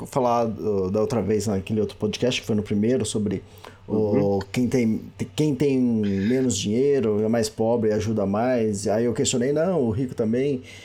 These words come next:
Speaker 1: E porque gravando podcast aqui, e muitos, é, lá da, dos Estados Unidos, P C T, a Appalachian Trail, eu tive muita experiência isso com a Rose,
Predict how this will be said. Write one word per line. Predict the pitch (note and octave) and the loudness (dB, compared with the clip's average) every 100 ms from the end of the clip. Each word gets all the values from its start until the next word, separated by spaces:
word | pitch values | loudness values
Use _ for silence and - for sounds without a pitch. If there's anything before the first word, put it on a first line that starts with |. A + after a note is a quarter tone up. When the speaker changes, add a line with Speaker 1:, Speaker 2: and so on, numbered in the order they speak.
| - - - | -20 -12 -2
Speaker 1:
E | C#3 C#3+ C#3+ | 2 2 2
porque | G#3+ G#3 A3 G#3 G3+ F#3+ F3+ E3+ D#3 | 2 4 4 6 4 4 2 2 2
gravando | E3+ D#3 G3 | 2 4 2
podcast | F#3 D3+ - C#3+ C3 C3+ | 2 0 2 2 2 -2
aqui, | - - F#3 F3 | -6 -4 0 2
e | A2 G2 A#2+ B2 A#2 G#2 F2+ - | 2 2 2 2 2 0 -2 -2
muitos, | B2 D3+ D3+ - - - | 0 2 0 -2 -4 -2
é, | G#2 G#2 G2+ F#2+ F#2 F2+ | 0 2 4 2 2 2
lá | G#2 G2+ | 2 2
da, | G2 F#2 E2 D2 - - - - G#2+ | 2 0 0 -2 -6 -12 -20 -10 -6
dos | |
Estados | - A#2 G2 | 0 0 2
Unidos, | G#2 D3+ - | 0 0 0
P | - | 0
C | A2 G#2 | 0 -2
T, | - C3 | 0 0
a | B2+ | 2
Appalachian | - G#2 G2+ A2 | 0 -2 -2 -4
Trail, | G2 C3 D3+ B2+ G#2+ | -2 0 0 0 2
eu | C3 C#3+ C#3+ | 2 0 0
tive | E3 D3+ | -2 0
muita | F#3 - | 0 2
experiência | G#3 D#3 D3 D#3 C#3+ | 2 4 2 2 0
isso | C#3+ - | -2 0
com | B2 | -2
a | |
Rose, | F#2 A2 C#3 D#3 B2 A2+ A2 | 0 0 2 2 2 0 -2